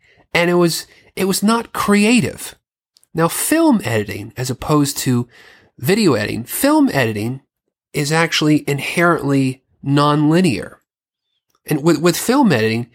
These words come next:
you have these strips of film, and then you have these strips of, of audio tape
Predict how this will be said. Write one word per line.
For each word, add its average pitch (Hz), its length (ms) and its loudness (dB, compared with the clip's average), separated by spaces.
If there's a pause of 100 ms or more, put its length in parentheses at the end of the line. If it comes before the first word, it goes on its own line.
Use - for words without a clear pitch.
(180)
you 123 100 0
have 120 240 -2
these 120 180 -2
strips - 600 -2
of 131 100 2
film, - 720 -2 (560)
and 127 480 2
then 131 240 -2
you 135 120 0
have 131 220 -4
these 123 200 0
strips - 720 -2
of, 120 460 -2
of 123 220 -6
audio 165 460 2
tape - 400 -8